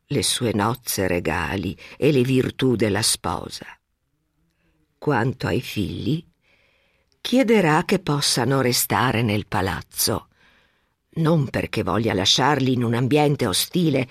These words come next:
esposti all'insulto, no, ma perché possano,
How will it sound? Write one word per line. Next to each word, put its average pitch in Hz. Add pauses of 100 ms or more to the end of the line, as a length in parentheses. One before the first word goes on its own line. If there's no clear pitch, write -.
(180)
esposti 160
all'insulto, 123
no, 113 (880)
ma 240
perché -
possano, 147